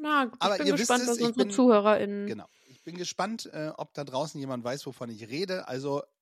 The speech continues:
Speaker 2: äh, nutzt alle Kanäle. Wir haben es gerade auf unserer Homepage, äh, neu gemacht. Ähm, hinten im, im Kontaktformular.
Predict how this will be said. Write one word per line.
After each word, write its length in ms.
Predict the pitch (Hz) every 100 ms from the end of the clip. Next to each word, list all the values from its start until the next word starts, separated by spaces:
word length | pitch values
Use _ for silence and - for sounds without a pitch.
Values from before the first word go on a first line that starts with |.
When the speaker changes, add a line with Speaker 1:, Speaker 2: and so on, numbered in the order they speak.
| -
Speaker 2:
äh, 100 | 147 _ _ _
nutzt 300 | 170 208 -
alle 140 | 180 175
Kanäle. 520 | 165 147 175 220 220
Wir 340 | - 143 156 135
haben 200 | 185 208
es 140 | 170
gerade 260 | - 170 185
auf 120 | 160
unserer 260 | 165 147 127
Homepage, 520 | 165 180 151 143 -
äh, 100 | 139
neu 320 | 127 139 196
gemacht. 460 | 131 90 98 - - - - - _
Ähm, 800 | 120 123 123 123 123 123 127 127
hinten 380 | 123 139 - 139
im, 640 | 139 131 131 131 131 131 135
im 300 | 123 123 117
Kontaktformular. 880 | 131 120 - - 110 104 101 120